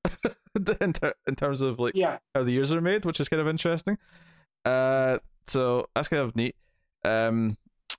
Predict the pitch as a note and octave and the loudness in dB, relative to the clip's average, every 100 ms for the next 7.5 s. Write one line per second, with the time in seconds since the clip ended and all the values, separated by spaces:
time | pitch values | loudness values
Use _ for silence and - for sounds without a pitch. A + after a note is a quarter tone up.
0 | _ - A#2+ B2+ B2 B2 - - C3+ C#3+ | _ -14 -6 0 2 2 0 0 2 2
1 | E3+ E3+ D#3+ D3 D3 C#3 A#2 A#2+ B2 - | 2 2 2 2 2 0 0 2 0 0
2 | B2 A#2 A2+ A2+ - - - G2+ G2+ G2 | 0 0 0 0 -2 -2 -2 0 0 0
3 | G2 - G2+ G#2+ A2+ A2 G#2+ G#2 G#2 - | 0 -2 0 0 0 0 0 0 -2 -4
4 | G2+ G#2 G#2 G#2 _ _ _ _ - F2 | -2 0 0 -2 _ _ _ _ -4 -2
5 | F#2 F#2 - B2 - - C#3+ D3 E3+ E3 | 0 0 0 -2 -2 -2 0 0 0 0
6 | D#3+ - C#3+ C3 D#3 C#3+ A2+ - B2 A2+ | 0 0 -2 0 0 0 -2 -2 0 0
7 | A#2+ G#2+ - A#2+ A#2+ | 0 0 -2 -2 -2